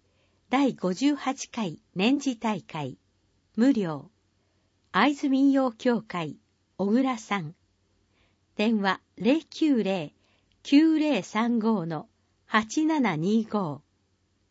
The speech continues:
二十日木曜日、新作シネマ上映会。一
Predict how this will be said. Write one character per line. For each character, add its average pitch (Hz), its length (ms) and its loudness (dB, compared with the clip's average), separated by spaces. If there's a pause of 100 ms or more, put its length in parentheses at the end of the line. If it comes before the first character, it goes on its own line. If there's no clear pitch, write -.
(800)
二 220 180 -2
十 - 180 -14
日 - 260 -2
木 220 300 0
曜 262 260 2
日、 - 180 -10 (460)
新 285 240 2
作 302 320 -4
シ - 160 -6
ネ 262 140 2
マ 254 160 0
上 240 280 2
映 226 180 0
会。 143 340 -8 (840)
一 196 160 -4